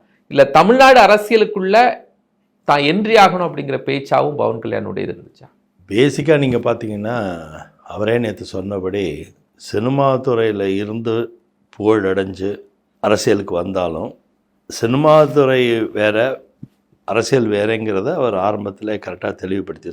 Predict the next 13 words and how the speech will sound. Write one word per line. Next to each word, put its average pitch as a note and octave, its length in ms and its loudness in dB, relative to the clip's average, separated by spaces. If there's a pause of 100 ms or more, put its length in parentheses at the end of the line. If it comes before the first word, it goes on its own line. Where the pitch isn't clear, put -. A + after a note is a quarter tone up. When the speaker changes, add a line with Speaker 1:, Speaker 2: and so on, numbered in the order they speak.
Speaker 2:
சொல்லிட்டாரு. D#2+ 500 -14
அரசியலோட A2 440 -2
அணுகுமுறைக்கும் A2 840 -6 (280)
நம்ம G2+ 360 -2
வந்து B2+ 200 0
ஆக்டரா B2+ 540 2
இருக்கிறதுக்கும் A#2+ 560 -8 (680)
ஆக்டிவ் C#3 500 0
பொலிட்டிஷியனா C3 560 -2
இருக்கிறதுக்கும் G#2+ 500 -8 (360)
நிறைய C3 280 2
வித்தியாசம் G#2+ 460 -6
இருக்கு - 380 -16